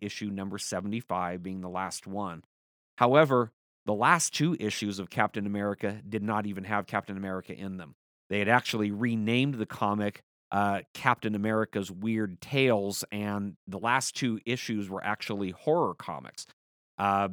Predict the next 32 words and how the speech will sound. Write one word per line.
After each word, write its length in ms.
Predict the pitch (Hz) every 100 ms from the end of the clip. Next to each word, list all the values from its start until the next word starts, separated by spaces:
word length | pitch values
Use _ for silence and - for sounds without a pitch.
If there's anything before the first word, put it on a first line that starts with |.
| - 92
but, 540 | 90 104 101 92 -
um, 340 | 98 95 92 -
but 140 | 110
even 240 | 120 110 107
those 280 | 107 104 -
did 140 | 90
not 220 | 95 -
save 340 | - 90 90 85
it, 140 | 90
and 300 | 92 87 87
so 300 | - 92 87 82
Captain 380 | 101 95 90
America 580 | 90 87 87 87 92 85 -
was 360 | 82 85 82
gone. 420 | - 87 82 85 - _ _ -
And 440 | 98 95 95 90 -
at 180 | 98 -
that 240 | 110 -
point, 300 | - 98 -
so 200 | - 110
was 260 | 95 90 -
Timely. 640 | - - 90 82 69 62 _ _ _ -
Um, 540 | 87 90 85 85 85 _ _ _ - _ _ _ - -
Captain 300 | 120 - 110
America 340 | 107 110 107
number 240 | 101 101 104
seventy-five 640 | 117 98 95 - 110 95
was 200 | 90 92
the 100 | 92
last 560 | 92 90 107 101 - - -
Timely 400 | 117 117 117 104
comic 360 | - 104 95